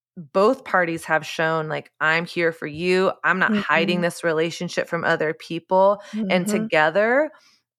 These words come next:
Speaker 1: we're saying no to something that's really good, which is sex. Sex is r-, a really awesome thing. So
Speaker 2: Yeah.
Speaker 1: we're saying no to something incredibly good in the moment for the sake of a greater vision in the future.
Speaker 2: Mm-hmm.
Speaker 1: And that just,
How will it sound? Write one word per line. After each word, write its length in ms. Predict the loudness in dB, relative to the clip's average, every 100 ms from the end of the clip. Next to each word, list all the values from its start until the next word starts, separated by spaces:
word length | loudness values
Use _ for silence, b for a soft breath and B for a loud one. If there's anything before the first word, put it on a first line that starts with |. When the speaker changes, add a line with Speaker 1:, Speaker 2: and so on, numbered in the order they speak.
| _
Speaker 1:
we're 280 | -2 2 2
saying 500 | 0 0 0 0 -2
no 180 | 0 2
to 80 | 2
something 380 | -2 -2 -2 -2
that's 240 | -4 -6
really 320 | -2 0 0
good, 360 | -2 -2 0 0
which 200 | -4 -4
is 180 | -6 -6
sex. 420 | -8 -2 -2 -2
Sex 220 | -2 0 0
is 160 | -2 -4 -2
r-, 60 | 0
a 60 |
really 340 | 0 0 2 2
awesome 380 | 0 -2 -8 -2
thing. 440 | 0 2 2 -2 -8 B B -6
So 120 | 0
Speaker 2:
Yeah. 40 |
Speaker 1:
we're 160 | 2 2
saying 300 | 2 2 4
no 160 | 4
to 80 | 4
something 400 | 0 -2 -2 -2
incredibly 680 | -6 -10 -10 0 2 2 0
good 160 | 2 0
in 80 | 0
the 80 | -2
moment 560 | -4 -2 0 2 0 b b
for 80 | -4
the 120 | -2
sake 340 | -2 -2 -4 -4
of 120 | -4
a 60 | -4
greater 380 | -4 -4 -2 -2
vision 360 | -2 -6 -4
in 120 | -6 -6
the 80 |
future. 720 | -10 -12 -12 -2 2 2 0 -6 _ _
Speaker 2:
Mm-hmm. 520 | -8 -6 -4 -4 -6 -8 B B B -4
Speaker 1:
And 500 | 0 2 2 -2 -8 -8
that 180 | -6 -4
just, 280 | -4 -4